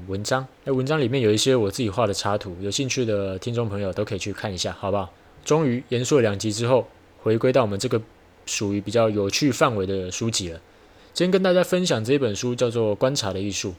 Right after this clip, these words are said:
简而言之就是教导人要如何观察的一本书。你觉得观察还不简单？嗯，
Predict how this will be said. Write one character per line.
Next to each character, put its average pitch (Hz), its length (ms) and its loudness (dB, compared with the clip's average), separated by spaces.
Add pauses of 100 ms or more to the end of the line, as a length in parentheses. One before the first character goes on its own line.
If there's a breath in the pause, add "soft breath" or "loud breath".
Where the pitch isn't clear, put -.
(520)
简 113 240 0
而 120 100 4
言 123 140 2
之 139 220 0
就 143 160 0
是 127 100 -4
教 127 220 2
导 117 120 4
人 101 180 0
要 110 120 0
如 107 140 -2
何 110 140 -2
观 127 260 -2
察 95 240 -4
的 98 80 -2
一 107 80 -2
本 92 160 -4
书。 98 220 -6 (920)
你 123 100 -6
觉 139 100 0
得 135 40 4
观 170 180 4
察 127 140 -2
还 101 80 2
不 123 100 -2
简 92 200 -4
单？ 98 200 -6 (180)
嗯， 175 180 -4